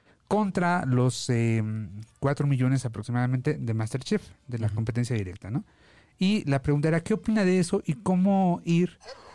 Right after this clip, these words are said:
Speaker 1: contra, eh, contra esos números, ¿no? Que no les favorecen a ustedes en este momento.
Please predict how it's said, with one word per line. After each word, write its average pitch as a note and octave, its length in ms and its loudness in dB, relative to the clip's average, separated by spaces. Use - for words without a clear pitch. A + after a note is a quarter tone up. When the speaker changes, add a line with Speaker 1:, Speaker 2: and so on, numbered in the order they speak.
Speaker 1:
contra, C#3+ 560 2
eh, B2+ 440 2
contra C3 280 0
esos E3 240 0
números, G#3+ 340 2
¿no? G3 140 2
Que D3+ 100 0
no C#3+ 100 2
les E3 140 0
favorecen C#3 520 0
a C3 80 0
ustedes C3 440 -2
en A#2+ 140 -6
este A#2+ 180 -6
momento. D#3+ 420 -2